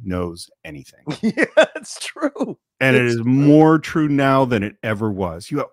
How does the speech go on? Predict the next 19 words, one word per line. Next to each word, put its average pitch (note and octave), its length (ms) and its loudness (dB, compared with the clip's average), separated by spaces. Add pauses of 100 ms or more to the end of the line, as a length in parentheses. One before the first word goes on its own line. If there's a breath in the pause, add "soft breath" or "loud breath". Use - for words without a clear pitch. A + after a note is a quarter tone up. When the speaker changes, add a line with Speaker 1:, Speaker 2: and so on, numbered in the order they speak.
Speaker 1:
all F#3 260 -2
these D#3+ 240 -8
smart D3 320 -6
people B2+ 320 -8
who A2+ 100 -8
go, G#2+ 180 -8
"We C#3 360 -10
got G#2 400 -8
it. - 140 -16 (180)
We're C#3 220 0
gonna, C#3 240 -2
we're B2+ 320 -10
spending C#3 420 -6
this C3 240 -10
many C#3 180 -6
billion C3 380 -6
dollars," B2 540 -6
and B2 120 -6
you, A#2+ 140 -6